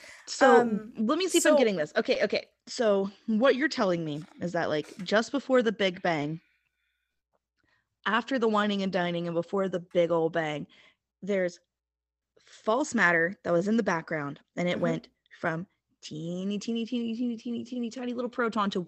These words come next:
Speaker 1: whomp bigger than the universe and then, like, back. And, like, in that, like, kind of ripple thing, that's when a bunch of different universes were created?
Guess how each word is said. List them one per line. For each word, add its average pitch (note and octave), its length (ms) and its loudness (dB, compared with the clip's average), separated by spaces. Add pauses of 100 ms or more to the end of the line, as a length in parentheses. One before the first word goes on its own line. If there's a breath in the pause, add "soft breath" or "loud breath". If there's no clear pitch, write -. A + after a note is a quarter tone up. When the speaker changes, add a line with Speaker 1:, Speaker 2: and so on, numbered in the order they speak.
Speaker 1:
whomp A3+ 520 4
bigger G#3+ 240 -4
than G3+ 120 -6
the F#3+ 80 -8
universe F#3+ 420 -4
and E3 120 -6
then, F3 140 -6
like, E3+ 160 -6 (1200)
back. G3+ 460 -2 (440 soft breath)
And, G3 100 -4
like, F#3 160 -2
in F3+ 120 0
that, F3 140 0
like, E3+ 160 -2
kind F#3 160 -6
of E3+ 160 -8
ripple F3+ 300 -2
thing, G#3+ 260 -2
that's F3+ 240 -4
when F3+ 80 -2
a E3 60 -2
bunch E3+ 280 -4
of E3+ 80 -8
different F3 400 -4 (580 soft breath)
universes G#3 680 0
were A#3+ 140 -2
created? C4 580 -2